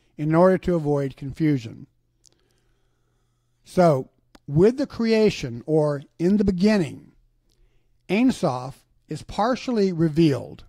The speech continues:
as the Elohim. So remember, you had Ein Sof, and then you had the Or Hadash coming into the void. That we can conceive of as Elohim, the conceivable God over all gods.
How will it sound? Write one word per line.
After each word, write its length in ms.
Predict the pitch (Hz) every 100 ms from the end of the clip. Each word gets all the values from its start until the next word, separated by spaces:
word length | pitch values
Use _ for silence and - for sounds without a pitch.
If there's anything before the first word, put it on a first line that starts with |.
| _ _ _ _
as 360 | 160 156 160 131
the 180 | 180 151
Elohim. 640 | 147 147 - 165 117 104 - _ _ _ _
So 140 | 175
remember, 280 | 175 202 214
you 120 | 196
had 120 | 180 -
Ein 200 | 180 220
Sof, 440 | - 165 139 139
and 100 | 160
then 60 | 151
you 60 | 151
had 120 | 151
the 60 |
Or 200 | - 175
Hadash 540 | - 202 180 175 165 -
coming 260 | 165 160
into 240 | 160 170 190
the 80 | 185
void. 600 | 160 180 135 110 - - _ _ _ _ _ _ _ _ _ _ _ _ _ -
That 540 | 143 139 196 233 240 -
we 220 | 170 202
can 200 | - 202
conceive 460 | 165 170 196 196 175
of 260 | 151 143
as 280 | 156 151 135
Elohim, 680 | 151 147 139 160 131 113 - _ _ _ _ -
the 180 | 160
conceivable 800 | 156 160 147 - 262 302 269 160
God 500 | 139 135 110 - - _ _ _ _
over 300 | 156 160 160 -
all 240 | 143 139
gods. 560 | 127 127 113 87 76